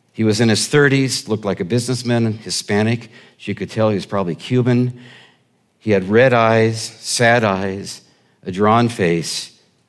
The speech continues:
just looking out the window. That's what she saw. And guess what she felt by the Spirit of God in her?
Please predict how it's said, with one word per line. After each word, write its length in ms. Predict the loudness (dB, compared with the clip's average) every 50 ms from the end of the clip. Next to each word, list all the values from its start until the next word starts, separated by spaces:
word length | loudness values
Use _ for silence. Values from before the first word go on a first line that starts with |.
| _ _
just 320 | -6 -4 -4 -4 -4 -8
looking 300 | -8 -8 -8 -8 -8 -8
out 180 | -8 -10 -12 -14
the 100 | -16 -14
window. 440 | -12 -12 -12 -14 -14 -16 -20 -20 _ _ _ _ _ _ _ _ _ _ _ _ _ _ _ _ _ _ _ _ _ _ _ _ _ _ _ _ _ _ _ _ _ _ _ _ _ _ _ _ 0
That's 260 | 2 2 2 2 0
what 160 | 0 0 0
she 220 | 0 -2 -2 -2 -2
saw. 380 | -2 -2 -2 -2 -2 -4 -6 -10 -16 -20 _ _ _ _ _ _ _ _ _ _ _ _ _ _ -6
And 140 | -4 -2 0
guess 240 | 0 0 0 0 -2
what 160 | -4 -4 -4
she 180 | -4 -6 -6 -6
felt 560 | -6 -8 -10 -10 -10 -12 -14 -14 -16 -16 -16 _
by 120 | -12 -12 -10
the 100 | -10 -10
Spirit 340 | -12 -12 -8 -6 -4 -4 -4
of 80 | -4
God 220 | -6 -6 -6 -6 -6
in 180 | -8 -8 -8
her? 260 | -10 -14 -18 -18 -20